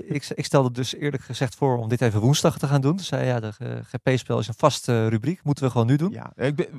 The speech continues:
Speaker 2: ik hoor wel altijd, bijvoorbeeld Colin van Hoek, onze, eh, adjunct hoofdredacteur, die luistert ook altijd naar ons. Die zegt, "Ik haak altijd af bij het G P-spel." Dat hoor ik
Speaker 1: Echt?
Speaker 2: van meer mensen.
Speaker 1: Terwijl Colin het altijd hartstikke goed doet.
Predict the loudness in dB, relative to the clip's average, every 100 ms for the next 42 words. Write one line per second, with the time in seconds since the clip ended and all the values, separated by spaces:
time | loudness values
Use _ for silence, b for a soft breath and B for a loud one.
0 | -4 2 4 4 2 -2 -4 -8 -2 0
1 | 0 0 2 0 -2 -10 -12 -8 -4 -2
2 | -2 -2 -4 -2 -4 -2 -2 -2 -4 -2
3 | 2 2 0 -4 -6 -6 -6 -6 -8 b
4 | b 0 0 0 0 2 2 -2 -2 0
5 | 0 2 -2 0 0 0 -2 -2 B B
6 | 2 4 4 4 2 0 0 -4 -2 0
7 | 4 4 2 0 0 0 -2 -4 -2 -2
8 | _